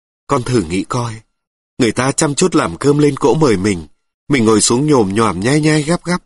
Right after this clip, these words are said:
ngậm một miệng thức ăn vừa cười vừa nói, ra chừng phàm phu tục tử, người ta sẽ không cho ăn nữa,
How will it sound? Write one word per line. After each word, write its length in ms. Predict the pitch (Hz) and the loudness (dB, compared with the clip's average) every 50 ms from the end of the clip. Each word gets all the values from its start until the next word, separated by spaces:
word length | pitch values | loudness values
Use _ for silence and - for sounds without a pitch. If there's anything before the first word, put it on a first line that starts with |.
| _ _ _ _ _ _ _ _ _ | _ _ _ _ _ _ _ _ _
ngậm 200 | - 139 135 117 | 0 0 2 2
một 120 | 117 113 98 | 2 2 2
miệng 220 | 110 120 110 - | 2 0 0 -2
thức 160 | - 175 - | -4 -4 -4
ăn 200 | - 147 160 147 | -2 -2 -4 -4
vừa 200 | 139 143 135 107 - - | -2 0 0 0 0 0
cười 200 | - 117 98 85 | 0 0 0 0
vừa 200 | 87 101 101 85 | -2 -4 -6 -4
nói, 380 | 82 92 90 87 95 113 139 _ _ _ _ _ _ _ _ - | -4 -4 -4 -4 -4 -6 -12 _ _ _ _ _ _ _ _ -2
ra 120 | 156 151 | -2 -2
chừng 220 | - - 262 - - | 0 0 0 0 0
phàm 220 | - 220 214 95 | 0 -2 -2 -2
phu 240 | - - - 151 143 | -2 -4 -4 -4 -2
tục 240 | - 139 117 - - | 0 -2 -4 -2 -2
tử, 260 | 127 117 98 80 73 - _ _ _ _ _ _ _ - - | -2 -2 -2 -4 -10 -18 _ _ _ _ _ _ _ -4 -2
người 140 | 120 107 | 0 0
ta 240 | - 117 117 123 127 | 0 -2 -4 -4 -2
sẽ 140 | - - 143 | -4 -4 -4
không 200 | - - 151 143 | -2 -2 -4 -2
cho 140 | - 151 147 | 0 0 0
ăn 240 | 90 101 135 123 127 | 0 0 -2 -2 -2
nữa, 260 | 131 117 - 147 | -2 -2 -4 -6